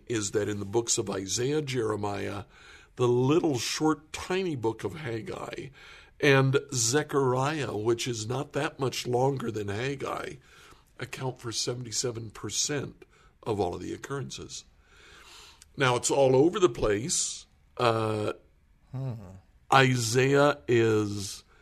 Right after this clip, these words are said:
Speaker 1: uh, eighth century prophet.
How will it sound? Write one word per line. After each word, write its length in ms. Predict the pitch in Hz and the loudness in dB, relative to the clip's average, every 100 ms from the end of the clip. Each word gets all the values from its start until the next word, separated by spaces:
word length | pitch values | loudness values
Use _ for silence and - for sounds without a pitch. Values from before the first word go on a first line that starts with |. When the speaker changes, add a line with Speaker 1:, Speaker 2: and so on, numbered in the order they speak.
| _ _ _ _ _ _ _ _ 101 | _ _ _ _ _ _ _ _ -8
Speaker 1:
uh, 540 | 107 98 92 90 87 - - _ _ _ _ _ _ _ _ - | -4 -2 -2 -4 -6 -10 -18 _ _ _ _ _ _ _ _ -4
eighth 180 | 117 120 | -4 2
century 500 | - 131 127 131 131 | 4 4 2 -2 -4
prophet. 500 | 131 131 131 143 151 | -4 -4 -4 -6 -14